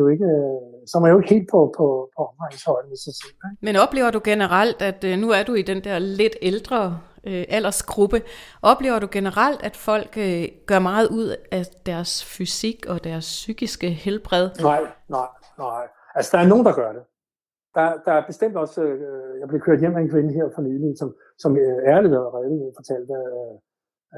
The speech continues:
Speaker 1: fra, fra en, fra en vandretur, vi var ude på i Dyrehaven, ikke? Øh, og hun var så sød at køre mig hjem og, og så videre, ikke? Og så siger hun, øh, "Jeg har sgu opgivet, altså, jeg gider ikke, øh, ligge og knokle for, og det der." Og så tænkte jeg også, "Hmm,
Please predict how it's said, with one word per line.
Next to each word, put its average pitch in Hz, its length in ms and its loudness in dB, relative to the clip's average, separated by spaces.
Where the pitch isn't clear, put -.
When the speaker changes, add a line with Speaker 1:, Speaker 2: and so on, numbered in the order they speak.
Speaker 1:
fra, - 80 2
fra 156 120 6
en, 123 100 0
fra 147 80 2
en 123 120 2
vandretur, 127 440 2
vi 123 100 0
var 123 120 4
ude 120 140 -2
på 139 40 6
i - 100 2
Dyrehaven, 127 480 -2
ikke? 160 100 -10
Øh, 123 260 -2
og 127 100 -6
hun 131 120 0
var 139 100 2
så - 80 -10
sød 156 180 4
at - 80 -4
køre 143 140 6
mig 117 120 2
hjem 160 160 4
og, 156 160 2
og 120 120 -14
så - 120 -6
videre, 139 200 2
ikke? 170 120 -4
Og 117 120 -6
så - 60 -4
siger 127 260 6
hun, 123 80 0
øh, 113 500 -10
"Jeg 151 120 4
har 123 100 0
sgu - 120 -10
opgivet, 117 320 -10
altså, 110 200 -8
jeg 131 120 4
gider 110 260 -2
ikke, 101 180 -10
øh, 104 80 -10
ligge 107 180 -12
og 110 100 -14
knokle 117 400 -10
for, 117 120 -8
og 113 100 -4
det 120 140 2
der." 113 100 -6
Og - 100 -12
så - 120 0
tænkte 110 200 0
jeg 110 100 -6
også, - 120 -16
"Hmm, 117 200 -4